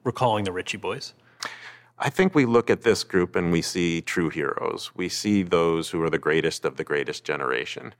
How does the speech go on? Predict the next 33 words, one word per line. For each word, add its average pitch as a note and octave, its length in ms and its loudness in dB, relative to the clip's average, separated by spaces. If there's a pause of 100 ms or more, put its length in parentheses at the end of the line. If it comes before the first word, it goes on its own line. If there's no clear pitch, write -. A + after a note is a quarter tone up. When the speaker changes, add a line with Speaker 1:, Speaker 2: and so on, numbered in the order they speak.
(180)
Speaker 2:
These A#2 360 4
are A2 100 4
people G2 540 0 (380)
who F#2 300 6
made F2 480 0
massive F#2 460 0
contributions, D#2+ 920 -2 (240)
who F#2 100 2
helped G#2 340 0
shape, - 400 0 (320)
uh, - 280 -2
what F#2 400 -2
it - 120 -6
meant F2 260 -2
to F2 100 -6
be D#2+ 120 -6
American, D#2 460 -4
and D#2+ 260 -4
who, D#2 400 -2 (520)
in E2 160 -10
some E2 180 -2
cases, D#2+ 340 -4
gave E2+ 280 2
their F2+ 180 4
lives D#2 480 0
in D2+ 100 -6
service D2 400 0
to - 140 -14
this C#2 200 -6
country. C#2 440 -6 (320)
Speaker 1:
This - 480 -2
is - 80 0
a G2+ 140 0